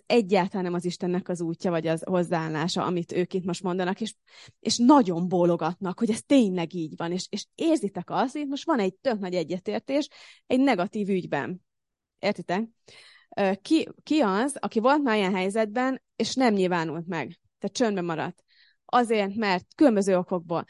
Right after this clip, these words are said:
Most én, én most így nem fogom mondani. Most miért mondjam? Most miért, miért kavarjam fel ezt a vizet? Egyébként olyan jól egyet értenek, ők úgyse hívők, hát ők ebbe vannak.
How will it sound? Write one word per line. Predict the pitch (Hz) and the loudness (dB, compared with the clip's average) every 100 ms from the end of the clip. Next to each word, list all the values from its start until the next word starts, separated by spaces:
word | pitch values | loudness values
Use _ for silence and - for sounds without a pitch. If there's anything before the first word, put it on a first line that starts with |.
| _ _ | _ _
Most | 302 - _ | -12 -12 _
én, | - 269 - | -12 -12 -10
én | - 294 | -8 -6
most | 247 - | -6 -8
így | - | -10
nem | 170 220 | -6 -6
fogom | 208 214 202 | -4 -6 -6
mondani. | 202 196 190 185 185 190 _ _ _ - | -4 -4 -4 -4 -4 -8 _ _ _ -14
Most | - | -4
miért | 277 262 | 2 2
mondjam? | 214 214 202 175 143 | 4 2 2 0 -2
Most | 180 - _ | -6 -10 _
miért, | - 233 269 254 220 - _ _ _ _ _ _ | -4 -2 2 2 0 -4 _ _ _ _ _ _
miért | 208 285 285 | -4 0 0
kavarjam | - 240 226 220 196 208 | 2 2 2 2 0 -4
fel | - 208 | -4 -4
ezt | 202 - | -4 -6
a | 196 180 - | -4 -4 -4
vizet? | 208 180 165 - - | -4 -4 -4 -8 -10
Egyébként | 285 302 - 320 294 | -4 -4 -2 -4 -2
olyan | 330 330 240 | 0 2 2
jól | 226 202 | 0 0
egyet | - 240 214 226 | 0 -2 -2 -4
értenek, | 247 240 220 233 | -2 -2 -2 -2
ők | 269 - | -2 2
úgyse | 359 - 240 | 2 2 -4
hívők, | 208 220 208 214 | -4 -2 -2 -2
hát | 240 285 | -2 -2
ők | - | -2
ebbe | 349 320 240 | 0 0 -2
vannak. | 220 247 185 165 147 - | 0 0 0 -2 -8 -12